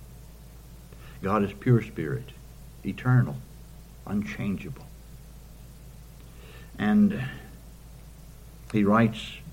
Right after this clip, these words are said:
in First John, the first chapter, verse five, that God is light,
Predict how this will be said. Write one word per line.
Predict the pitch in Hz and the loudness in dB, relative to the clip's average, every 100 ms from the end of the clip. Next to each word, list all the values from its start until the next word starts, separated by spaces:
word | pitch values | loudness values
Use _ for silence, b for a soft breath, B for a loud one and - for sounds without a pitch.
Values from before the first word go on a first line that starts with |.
| - - - | -10 -10 -2
in | 110 | 0
First | 104 113 123 | 6 6 6
John, | 107 98 110 135 147 - - - - - - - | 4 4 4 4 2 -4 -8 -10 -12 -16 -16 -4
the | 101 | 0
first | 107 98 95 - | 4 4 2 -4
chapter, | - 92 - 131 | 0 0 2 2
verse | 120 92 - | 4 2 0
five, | - 82 101 113 | 0 2 4 2
that | 82 - | 0 0
God | 87 92 - | 0 0 -2
is | 87 - | -6 -8
light, | - 117 73 | -6 -4 -4